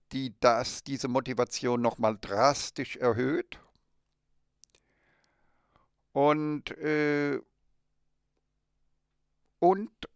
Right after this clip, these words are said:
Volksentscheide, also vielleicht alle drei Monate oder alle vier Monate oder alle sechs Monate, wie die Bürger wollen, Volksentscheide, die dann auch noch mal direkt regieren quasi, denn die Volksentscheide werden dann bindend sein,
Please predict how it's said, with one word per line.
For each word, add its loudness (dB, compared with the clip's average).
Volksentscheide, 0
also -2
vielleicht -2
alle 0
drei 4
Monate 0
oder 0
alle 0
vier -4
Monate 0
oder 0
alle 0
sechs -4
Monate, -2
wie -6
die -6
Bürger 2
wollen, 2
Volksentscheide, 0
die -8
dann 0
auch 0
noch -2
mal 0
direkt -4
regieren 0
quasi, -4
denn -8
die -10
Volksentscheide -2
werden -2
dann -2
bindend -2
sein, -8